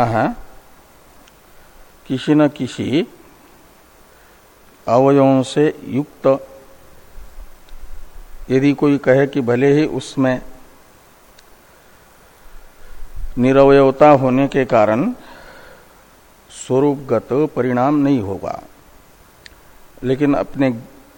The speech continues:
ज्ञान के लिए तो क्रिया रूप परिणाम उसमें होगा।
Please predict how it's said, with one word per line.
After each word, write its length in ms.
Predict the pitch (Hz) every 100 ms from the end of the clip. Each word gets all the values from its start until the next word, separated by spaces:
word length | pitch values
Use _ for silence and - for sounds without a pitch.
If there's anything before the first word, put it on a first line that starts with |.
| 107
ज्ञान 480 | 107 123 131 147 139
के 160 | 143
लिए 300 | 127 131 131
तो 240 | 123 120 113 - - - - _ _ _ _ _ - _ - - - - - - - - - - _ - -
क्रिया 600 | - 135 139 104 90 165 - - - - - _ - _ - -
रूप 260 | 123 143 143
परिणाम 460 | 131 131 131 139 135
उसमें 360 | 123 - 131 123
होगा। 400 | 123 123 120